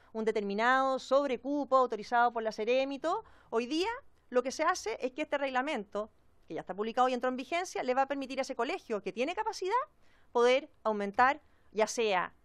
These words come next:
determinados números de cupos, o aumentar una sala completa, o aumentar un curso entero, si que tiene capacidad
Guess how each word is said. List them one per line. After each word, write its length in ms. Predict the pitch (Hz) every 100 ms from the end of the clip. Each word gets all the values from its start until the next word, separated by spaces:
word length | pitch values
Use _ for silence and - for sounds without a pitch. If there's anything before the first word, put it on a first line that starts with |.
| _ _ _
determinados 560 | - 185 175 185 240 294
números 260 | 339 330 320
de 80 |
cupos, 320 | 320 403 415 -
o 80 | 208
aumentar 460 | 185 180 214 220 -
una 140 | 185
sala 220 | 175 180
completa, 640 | 175 156 226 320 359 392 -
o 60 | 208
aumentar 500 | 196 180 170 214 214 _
un 100 | 190
curso 200 | 196 196
entero, 360 | 185 311 349 392 480 - _ -
si 140 | 233
que 120 | 240
tiene 340 | 233 247 262 262
capacidad 600 | 233 226 214 202 214